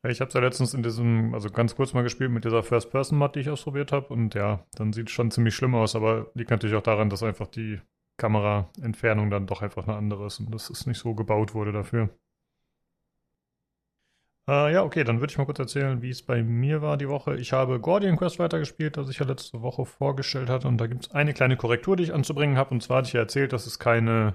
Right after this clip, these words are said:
Truhe gibt, wo man Sachen ablegen kann. Und ich war da ja schon im zweiten Akt und ab da gibt's die.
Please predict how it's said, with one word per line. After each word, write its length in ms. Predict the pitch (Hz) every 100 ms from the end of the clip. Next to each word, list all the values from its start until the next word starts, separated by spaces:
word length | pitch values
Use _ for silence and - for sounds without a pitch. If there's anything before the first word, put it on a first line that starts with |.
| -
Truhe 300 | - 196 135
gibt, 200 | 104 -
wo 40 |
man 140 | 104 107
Sachen 220 | 143 117
ablegen 360 | 101 107 104
kann. 240 | 98 127 151 - _ _ _ _ _ _ _ _ -
Und 300 | 113 113 110
ich 100 | -
war 80 | 127
da 80 |
ja 80 | 131
schon 140 | 117 123
im 60 |
zweiten 340 | - 131 127 127
Akt 240 | 143 -
und 160 | 120 127
ab 160 | 135
da 140 | 127 120
gibt's 300 | 123 - -
die. 240 | 98 92